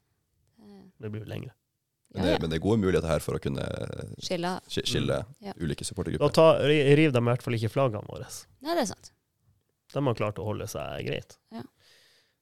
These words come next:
Speaker 2: Ehm, Askild spør, noen hint til hvordan tifoen blir imot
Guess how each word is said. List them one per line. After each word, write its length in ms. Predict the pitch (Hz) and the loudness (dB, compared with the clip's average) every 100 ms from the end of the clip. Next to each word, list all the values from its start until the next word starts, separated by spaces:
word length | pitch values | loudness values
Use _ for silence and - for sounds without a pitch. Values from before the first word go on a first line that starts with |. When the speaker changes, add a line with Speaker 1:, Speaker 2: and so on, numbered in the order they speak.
| - | 0
Speaker 2:
Ehm, 960 | 165 160 160 156 151 147 147 147 143 - _ | 8 10 10 10 8 6 6 4 0 -4 _
Askild 420 | - 180 - 135 113 | -2 0 0 -2 -2
spør, 400 | - 120 110 - _ _ _ _ _ | -2 0 0 -4 _ _ _ _ _
noen 380 | 123 143 170 135 | -12 0 2 2
hint 280 | 117 160 - | 0 -2 -4
til 100 | 107 | -10
hvordan 380 | - 131 - 117 | -6 -6 -2 -4
tifoen 500 | - 151 156 - - 110 | -6 -6 -6 -6 -10 -4
blir 280 | 127 123 - | -2 -2 -2
imot 420 | 123 127 131 - | -2 0 0 -4